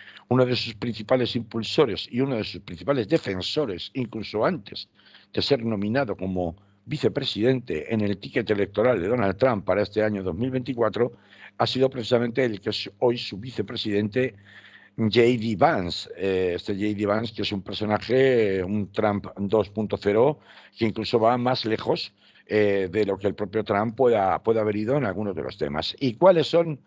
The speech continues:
las bases principales de este proyecto dos mil veinticinco? Bueno, pues lo más importante del proyecto dos mil veinticinco es, <clears throat> eh, que, uno, y estos son declaraciones también,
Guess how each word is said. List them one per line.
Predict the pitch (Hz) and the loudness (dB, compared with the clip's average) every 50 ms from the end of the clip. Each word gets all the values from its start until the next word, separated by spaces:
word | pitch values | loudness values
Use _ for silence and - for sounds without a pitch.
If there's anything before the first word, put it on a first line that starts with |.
| _ _ _ _ _ - | _ _ _ _ _ -2
las | 123 131 127 127 | 2 2 2 4
bases | 147 139 - 139 127 - | 2 0 -2 -2 -6 -8
principales | - 123 120 - 117 104 - 127 127 120 117 113 101 | -8 -10 -10 -10 -8 -2 0 0 2 2 0 -2 -2
de | 110 113 | -2 -4
este | 110 - - 113 - | -4 -2 -4 -4 -4
proyecto | - 107 110 107 104 101 117 113 | -4 -6 -4 -4 -4 -4 -4 -4
dos | 107 104 92 | -4 -4 -4
mil | 101 98 | -4 -4
veinticinco? | 95 92 98 - - - 62 60 - - - 60 - | -6 -6 -8 -10 -14 -16 -16 -18 -16 -14 -14 -12 -10
Bueno, | - 80 73 52 - | -8 -8 -8 -8 -8
pues | - - 90 - - | -12 -12 -12 -10 -6
lo | 110 117 120 120 | -2 2 2 4
más | 143 175 - 180 | 4 2 0 0
importante | 190 170 - - 120 107 - 135 139 135 - 147 156 - - _ _ _ - - - - - - | -4 -6 -6 -6 -6 -4 -4 -4 -4 -2 0 -2 -2 -2 -4 _ _ _ -20 -20 -20 -20 -20 -4
del | - - 131 123 110 | 2 2 4 4 4
proyecto | - 117 123 127 139 135 - 147 139 | 0 0 2 2 0 0 0 -6 -4
dos | 135 120 | -2 -2
mil | 117 120 127 127 | -2 -2 -4 -4
veinticinco | 123 127 117 110 113 101 110 123 123 117 - 143 147 151 - _ _ - | -4 -4 -6 -6 -8 -8 -8 -8 -6 -2 2 2 2 2 0 _ _ 2
es, | 123 151 156 - - - - _ _ _ _ _ _ _ _ _ _ _ _ _ - - | 4 4 4 2 -4 -10 -16 _ _ _ _ _ _ _ _ _ _ _ _ _ -12 -8
<clears throat> | - 131 104 101 101 - | -8 -8 -8 -10 -6 0
eh, | - 117 117 113 110 110 110 107 104 101 101 - | 4 6 8 8 8 8 8 6 4 2 0 -4
que, | - 123 131 143 160 165 - - _ _ _ _ _ _ - | 0 4 4 4 4 4 0 -8 _ _ _ _ _ _ 2
uno, | 185 160 123 80 65 - _ _ _ _ _ _ _ _ _ _ | 4 4 4 2 -2 -8 _ _ _ _ _ _ _ _ _ _
y | - 131 151 | 0 0 0
estos | - - - 170 160 | 0 2 0 0 2
son | - 156 175 196 - - | 2 0 0 0 -4 -8
declaraciones | 120 107 131 123 120 117 135 143 143 123 | -6 -4 -2 -4 -2 -2 -4 -4 -4 -2
también, | - 127 123 117 117 123 135 165 | 0 0 0 0 -2 -4 -4 -6